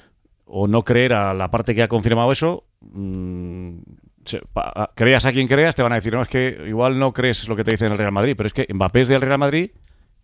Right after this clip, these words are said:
y los que han confirmado esa noticia que adelantó Daniel Riolo también son del Real Madrid. Son todos del Real Madrid.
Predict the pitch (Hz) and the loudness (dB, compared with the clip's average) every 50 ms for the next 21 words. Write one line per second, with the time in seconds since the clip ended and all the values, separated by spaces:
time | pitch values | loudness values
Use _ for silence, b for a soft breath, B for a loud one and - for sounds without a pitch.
0 | _ - - - 101 101 98 98 - - - 104 107 113 110 127 113 117 120 123 | _ -20 -10 -6 -4 -2 -2 -2 -2 0 0 0 0 2 2 2 2 2 2 2
1 | 120 104 123 117 110 113 - - 110 90 - 95 92 92 92 90 - 113 113 117 | 2 2 2 2 0 0 0 0 0 0 0 -2 -2 -2 -4 -2 0 2 2 2
2 | 110 117 117 117 120 123 131 151 151 - 110 98 98 110 143 147 131 117 95 95 | 0 0 0 0 0 0 0 -2 -2 -2 -4 -2 0 0 0 0 -2 -2 -2 -4
3 | 92 95 90 87 82 82 92 139 160 - _ _ _ _ _ _ _ _ _ _ | -4 -4 -4 -4 -4 -4 -4 -4 -6 -6 _ _ _ _ _ _ _ _ _ _
4 | _ _ _ _ _ _ _ _ _ - - 127 113 - 180 185 143 90 - - | _ _ _ _ _ _ _ _ _ -6 -4 0 2 2 2 2 2 -2 -4 -6
5 | - _ - 98 92 101 101 95 95 92 90 82 76 | -6 _ -4 -2 -2 0 0 0 0 -2 -4 -4 -6